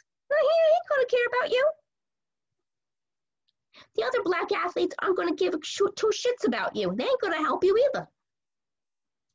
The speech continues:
And that's why we're so sick and tired of hearing from athletes on this subject, because all they do is run their mouths. Where are they trying to make change? "Oh, no, I gotta concentrate right now. I'm in mid,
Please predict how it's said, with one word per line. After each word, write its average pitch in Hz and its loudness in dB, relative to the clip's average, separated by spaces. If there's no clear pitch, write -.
And 285 2
that's 480 0
why 285 0
we're 247 0
so 302 0
sick - -6
and 262 -2
tired 220 -4
of 214 -4
hearing 247 0
from 254 -6
athletes 226 -4
on 196 -2
this 202 -4
subject, 262 -2
because - -4
all - -2
they 440 0
do 403 4
is 247 0
run 240 0
their 381 4
mouths. - -6
Where 392 2
are - -4
they 392 0
trying 381 2
to 370 0
make 359 0
change? 233 -4
"Oh, 233 -2
no, 233 0
I 233 -2
gotta 240 -2
concentrate 202 -4
right 165 -4
now. 180 -4
I'm 202 -2
in 196 0
mid, 208 -2